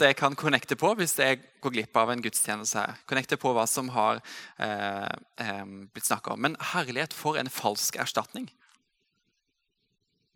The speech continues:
Snakk om å redusere kirka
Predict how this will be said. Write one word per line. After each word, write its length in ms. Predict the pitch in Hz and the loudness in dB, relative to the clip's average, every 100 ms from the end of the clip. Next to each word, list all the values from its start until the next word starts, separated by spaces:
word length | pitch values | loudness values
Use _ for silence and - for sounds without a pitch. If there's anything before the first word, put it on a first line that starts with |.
| _ - | _ -8
Snakk 480 | - 180 214 - - | 0 2 2 -2 -6
om 180 | 135 131 | -2 2
å 80 | 131 | 4
redusere 760 | 131 147 - 120 101 104 113 | 4 2 2 4 2 0 -2
kirka 640 | - 135 - - 104 104 | -4 -6 -6 -2 2 2